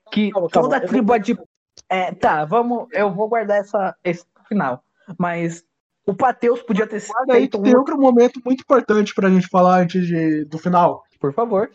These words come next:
Speaker 1: A gente nem introduziu todos os nodos, a gente não introduziu a mina de cabelo branco.
Speaker 2: Antes
Speaker 1: Então,
Speaker 2: de entrar
Speaker 1: ela
Speaker 2: nesse momento final, a gente tem outro momento que deveria ser conflito de personagem, que é o fatídico episódio que eles dizimam os insetos.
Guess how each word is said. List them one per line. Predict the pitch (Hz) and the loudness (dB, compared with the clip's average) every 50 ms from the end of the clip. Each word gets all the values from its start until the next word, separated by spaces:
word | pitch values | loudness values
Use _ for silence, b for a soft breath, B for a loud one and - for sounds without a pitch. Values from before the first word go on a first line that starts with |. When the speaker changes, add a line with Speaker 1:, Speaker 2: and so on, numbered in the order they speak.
| _ _ _ _ - | _ _ _ _ -8
Speaker 1:
A | 170 190 | -6 -6
gente | 226 254 247 - | -4 -6 -4 -2
nem | 233 240 262 285 | -2 -2 -2 -4
introduziu | 269 - 254 254 262 254 202 185 226 - | -4 -2 -2 0 0 0 -2 -2 -2 -2
todos | - - 202 190 | -2 -4 -4 -4
os | 208 208 202 - | -8 -10 -6 -4
nodos, | 160 160 175 170 151 151 | -4 -4 -4 -4 -6 -6
a | |
gente | 151 160 - 190 | -6 -4 -2 -2
não | 190 | -2
introduziu | 196 190 196 190 196 190 165 165 185 | -2 -2 -2 -4 -2 -2 -2 -2 -2
a | 180 165 | -2 -4
mina | 151 156 165 175 165 160 | -4 -8 -8 -6 -4 -6
de | 156 156 160 151 151 147 143 - | -6 -4 -4 -4 -2 -4 -4 -4
cabelo | - 170 151 170 165 156 156 151 143 139 | -6 -6 -4 -4 -2 0 0 0 -2 -2
branco. | 139 143 143 156 165 165 - - 123 - _ _ _ | -4 -4 -4 -4 -4 -4 -6 -8 -8 -8 _ _ _
Speaker 2:
Antes | - 196 226 262 262 - | 2 4 4 4 4 2
Speaker 1:
Então, | 269 | 0
Speaker 2:
de | 233 214 233 226 | 2 4 4 4
entrar | 208 214 220 214 | 6 6 4 4
Speaker 1:
ela | 202 196 | 4 4
Speaker 2:
nesse | 190 190 185 175 - 196 175 175 170 | 2 -2 -2 -4 -4 -4 -6 -4 0
momento | 180 185 190 190 196 202 202 - | 2 4 4 6 4 4 2 2
final, | - 202 180 180 196 240 240 | 0 0 2 2 4 4 4
a | 196 | 2
gente | 208 214 - | 2 0 0
tem | - 294 269 240 226 - _ _ _ _ _ _ _ _ - - | 2 4 4 4 2 0 _ _ _ _ _ _ _ _ -6 0
outro | 311 339 427 370 415 392 339 | 4 4 4 4 4 0 0
momento | 349 311 277 277 277 269 - | 0 2 4 4 2 2 2
que | 269 | 2
deveria | 277 262 254 247 240 | 2 4 4 2 0
ser | 220 - | 0 -4
conflito | - - 233 220 247 247 226 226 | -2 0 0 0 0 -2 -2 -2
de | 214 - | -2 -2
personagem, | - 233 214 202 220 190 165 147 139 131 131 131 _ _ _ _ _ _ _ _ _ _ _ _ _ _ _ _ | 0 0 0 2 2 2 4 2 2 0 -4 -8 _ _ _ _ _ _ _ _ _ _ _ _ _ _ _ _
que | - - | 2 4
é | 226 | 4
o | 220 | 4
fatídico | 226 - 262 247 233 233 - 294 285 285 302 - - | 4 2 2 2 2 2 2 2 2 2 4 2 2
episódio | 254 254 - 220 190 208 208 220 233 | 2 4 2 4 6 6 6 4 2
que | - - 302 | 2 0 0
eles | 226 226 214 202 196 - - - | 2 2 2 0 0 -4 -8 0
dizimam | - 214 220 190 185 180 208 240 262 247 233 226 214 202 190 175 165 156 147 147 156 175 _ - | 2 2 2 4 4 4 4 6 6 6 6 4 4 2 2 0 -2 -2 -4 -8 -12 -14 _ 0
os | - 180 180 185 185 180 | 4 6 6 6 6 6
insetos. | 190 175 - 175 143 127 - - - - - - _ | 4 2 2 2 2 2 -2 -4 -18 -20 -20 -20 _